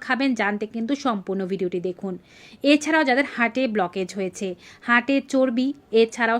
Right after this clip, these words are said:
শরীরে রক্ত ভালোভাবে পাম্প হচ্ছে না, সমস্ত শরীরে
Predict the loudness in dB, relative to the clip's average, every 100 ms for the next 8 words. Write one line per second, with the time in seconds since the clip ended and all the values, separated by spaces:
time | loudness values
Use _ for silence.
0 | -2 -2 0 0 0 -2 -2 0 2 4
1 | 2 2 0 2 2 0 -2 -2 -2 -4
2 | -4 -2 -2 -2 -4 -4 -4 -2 -2 0
3 | 0